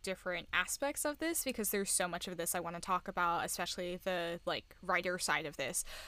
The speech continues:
But we're gonna go back in kind of in a linear order in the way that we talked about things with some supplemental articles and readings,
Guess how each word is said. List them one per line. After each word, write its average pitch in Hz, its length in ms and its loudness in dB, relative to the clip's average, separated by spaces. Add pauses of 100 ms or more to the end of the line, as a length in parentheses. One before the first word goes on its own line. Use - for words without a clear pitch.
(120)
But 226 140 6
we're 220 120 6
gonna 233 380 6
go 185 260 4
back 170 320 8
in 180 300 6
kind 185 180 4
of 185 140 2
in 190 120 2
a 180 300 6
linear 202 680 4 (120)
order 190 440 4
in 190 160 2
the 185 80 0
way 175 100 2
that 170 100 0
we 160 120 -2
talked 175 240 -2
about 165 200 2
things 170 300 0
with 175 180 2
some 170 380 2
supplemental 185 580 0
articles 160 540 0
and 156 140 -6
readings, 147 580 -2